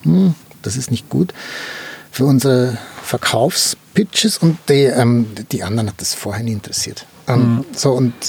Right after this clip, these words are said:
Speaker 1: genau, und dann, was ich, was ich aber in der Diskussion wichtig finde, ist, die meisten Autos in China, und Tesla fängt damit auch an,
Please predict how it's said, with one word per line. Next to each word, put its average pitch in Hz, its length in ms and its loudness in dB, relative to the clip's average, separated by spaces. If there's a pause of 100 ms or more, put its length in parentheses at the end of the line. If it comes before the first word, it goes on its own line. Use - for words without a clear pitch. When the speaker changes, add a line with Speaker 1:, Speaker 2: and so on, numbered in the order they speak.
(180)
Speaker 1:
genau, 101 360 2
und 101 220 -6
dann, 120 200 -2 (680)
was 113 160 0
ich, 131 200 -2
was 123 160 2
ich 139 140 4
aber 131 120 4
in 127 120 6
der 123 80 2
Diskussion 120 480 2
wichtig 120 260 -4
finde, 135 260 2
ist, 131 280 -2
die 120 80 4
meisten 113 600 0
Autos 113 380 -2
in 135 100 -14
China, 170 600 2
und 120 160 0
Tesla 117 320 -2
fängt 120 260 0
damit 107 240 -4
auch 95 300 -8
an, 139 260 2